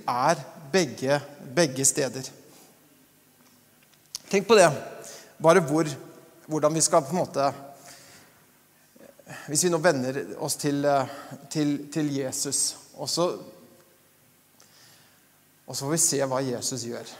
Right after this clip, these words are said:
også. For han demonstrerer jo dette her på en helt, helt, eh, spesiell måte. Tenk på det, at Jesus tar tak i dette her.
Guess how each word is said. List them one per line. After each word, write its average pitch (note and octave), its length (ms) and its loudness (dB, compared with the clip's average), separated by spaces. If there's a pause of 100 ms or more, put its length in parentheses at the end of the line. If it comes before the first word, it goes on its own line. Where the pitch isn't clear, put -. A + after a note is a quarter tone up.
(800)
også. C3+ 280 -6 (480)
For C#3 120 -2
han E3+ 160 0 (160)
demonstrerer D#3 720 0
jo C#3+ 100 0
dette C#3 220 -2
her B2+ 200 -2
på C#3 120 -2
en B2 80 -8
helt, B2 280 -8 (520)
helt, C3+ 440 -6
eh, C3+ 340 -2
spesiell C#3+ 500 0 (880)
måte. C3+ 380 -4 (100)
Tenk G3 160 0
på B3 100 2
det, B3+ 80 8
at G#3 300 4
Jesus D#3+ 600 4 (880)
tar F3 400 6 (240)
tak C3 400 -2
i F3 80 2
dette D3 240 -2
her. - 240 -6